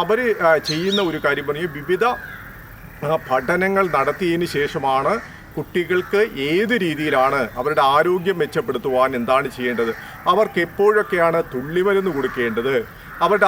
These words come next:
ആരോഗ്യത്തിനെ വർദ്ധിപ്പിക്കുവാൻ വേറെ എന്തെങ്കിലും ഘടകങ്ങൾ ആവശ്യം, അത് ഓരോ സമയത്തും സർക്കാരുകളുടെ, ആ, വിവിധ, ആ, മെഡിക്കൽ വിഭാഗങ്ങൾ പഠനങ്ങൾ നടത്തിക്കൊണ്ടിരിക്കും. അതനുസരിച്ച് കുട്ടികൾക്ക് ഓരോ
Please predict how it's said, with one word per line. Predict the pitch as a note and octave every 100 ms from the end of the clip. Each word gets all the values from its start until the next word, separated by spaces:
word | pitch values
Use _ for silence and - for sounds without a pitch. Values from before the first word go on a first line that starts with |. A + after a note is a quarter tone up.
| F3
ആരോഗ്യത്തിനെ | F#3+ G3 G3 G3 G3+ G3
വർദ്ധിപ്പിക്കുവാൻ | D#3 D3+ D#3+ F#3+ G3 F#3 F3 E3
വേറെ | D3+ F3 F#3
എന്തെങ്കിലും | F3 E3+ E3 D#3
ഘടകങ്ങൾ | C#3+ D#3 D#3 D3+
ആവശ്യം, | C#3 C3 C3+ D#3+
അത് | F3+ F3+
ഓരോ | A3+ A3
സമയത്തും | - E3+ F3 F3 E3 D#3+
സർക്കാരുകളുടെ, | C#3 D3+ E3 D#3+ E3 D#3 D3 - - -
ആ, | D3+
വിവിധ, | B2+ C#3+ E3 G3
ആ, | G3 G3 D#3 C3+
മെഡിക്കൽ | C#3 C#3+ D#3+ F#3+
വിഭാഗങ്ങൾ | E3 C3+ D3+ E3 E3 D3+
പഠനങ്ങൾ | C3 B2+ D#3 D#3
നടത്തിക്കൊണ്ടിരിക്കും. | D#3 D3 D#3+ E3 D#3+ D#3+ G#3 A3+ - - -
അതനുസരിച്ച് | C3+ F3 F#3 G3 F3 -
കുട്ടികൾക്ക് | D#3 B2+ D#3+ E3+ E3 D3
ഓരോ | E3